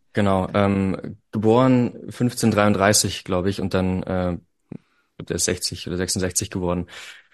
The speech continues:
Genau, also so an der, an der Schwelle, wo viel interessante Philosophie passiert, aber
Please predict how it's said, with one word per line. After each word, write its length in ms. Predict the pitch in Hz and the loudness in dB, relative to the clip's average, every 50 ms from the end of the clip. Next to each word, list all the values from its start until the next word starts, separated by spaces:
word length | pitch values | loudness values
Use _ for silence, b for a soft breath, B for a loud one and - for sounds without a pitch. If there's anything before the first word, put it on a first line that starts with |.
| B B | B B
Genau, 160 | - 101 90 | 2 4 4
also 320 | - 98 92 98 95 90 - B B B B B B B B B B B B B | 4 4 4 4 2 2 0 B B B B B B B B B B B B B
so 300 | 127 113 113 110 110 104 | -2 0 4 4 4 4
an 140 | - 113 | 4 4
der, 180 | 107 107 104 101 | 4 4 4 4
an 80 | - 107 | 4 2
der 80 | 107 | 0
Schwelle, 300 | 104 - 117 117 117 117 110 | 0 0 0 2 2 2 0
wo 60 | 107 | -2
viel 240 | - - 117 113 110 | -2 -2 0 0 0
interessante 480 | - 110 107 110 - - 113 110 110 | 0 -2 -2 -4 -2 -2 -2 -2 -2
Philosophie 360 | - 110 107 104 104 101 131 127 | -2 -4 -2 -2 -2 -2 -4 -2
passiert, 440 | - 110 - - 107 110 107 - - | -2 -2 -2 0 0 -2 -2 -2 2
aber 380 | 107 104 104 107 104 104 104 | 4 6 8 8 8 6 2